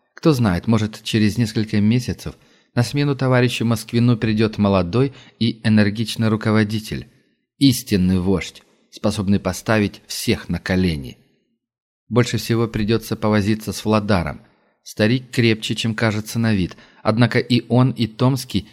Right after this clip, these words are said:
гнилые моралисты, а значит, найдут общий язык. На Кольцова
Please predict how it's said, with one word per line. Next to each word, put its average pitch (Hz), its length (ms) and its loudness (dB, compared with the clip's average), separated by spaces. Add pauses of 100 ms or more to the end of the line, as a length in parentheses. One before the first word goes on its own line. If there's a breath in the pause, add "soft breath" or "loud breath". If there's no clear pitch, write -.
(120 loud breath)
гнилые 127 440 6
моралисты, 117 580 0 (180 soft breath)
а 98 140 2
значит, 107 420 0 (120)
найдут 113 520 2
общий - 360 -4
язык. 90 500 -2 (420)
На 107 140 0
Кольцова 104 640 -2